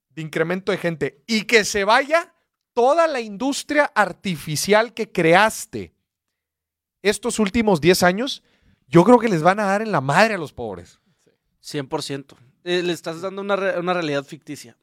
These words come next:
Speaker 2: <laughs>
Speaker 1: Una, has vivido en una economía ficticia los últimos diez años.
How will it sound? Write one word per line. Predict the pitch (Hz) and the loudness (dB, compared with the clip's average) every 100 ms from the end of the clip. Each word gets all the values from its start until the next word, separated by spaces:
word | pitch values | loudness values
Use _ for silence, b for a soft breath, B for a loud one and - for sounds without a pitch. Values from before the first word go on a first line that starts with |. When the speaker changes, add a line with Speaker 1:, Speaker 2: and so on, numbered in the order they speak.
| - - | -14 -6
Speaker 2:
<laughs> | 185 | 2
Speaker 1:
Una, | 170 196 240 233 _ 143 | 4 6 4 2 _ -4
has | 196 196 | -4 -4
vivido | 208 240 202 233 240 | -6 -6 -4 -4 -4
en | 226 | -4
una | 240 | -6
economía | 233 220 190 180 220 | -2 -4 -4 -8 -8
ficticia | - 185 - 208 - 233 | -8 -16 -8 -6 -2 -2
los | 226 165 190 | -2 -4 -6
últimos | 196 226 214 180 120 | -6 -4 -2 -4 -6
diez | 147 190 220 - 208 | -6 0 0 0 -2
años. | 202 208 123 - | -4 -4 -12 -16